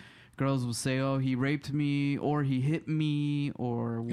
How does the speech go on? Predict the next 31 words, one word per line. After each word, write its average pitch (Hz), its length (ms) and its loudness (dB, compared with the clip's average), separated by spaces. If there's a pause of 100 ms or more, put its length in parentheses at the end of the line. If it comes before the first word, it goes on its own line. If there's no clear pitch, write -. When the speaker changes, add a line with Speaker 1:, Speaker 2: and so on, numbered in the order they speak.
(100)
Speaker 2:
like 160 160 2
Speaker 1:
whatever. 120 80 0
Speaker 2:
the, 156 140 0
uh, 160 260 0
Speaker 1:
And 156 100 2
a - 40 2
lot 208 180 0
of 208 40 -8
times 226 240 0
it 220 60 -2
does 240 200 -2
happen. 185 540 -2
Speaker 2:
Yeah. 127 180 0
Speaker 1:
A 143 40 0
lot 170 160 2
of 170 80 -2
times 170 240 0
there's 147 160 0
proof 170 320 -2
and 143 160 0
there's 127 140 -2
video 131 400 0
Speaker 2:
Mm-hmm. 120 260 0
Speaker 1:
that 101 80 0
it 123 140 -2
does 131 180 -2
happen, 135 360 -2
but 110 180 -4
sometimes 123 400 -4
it 107 80 -8
doesn't. 110 360 -4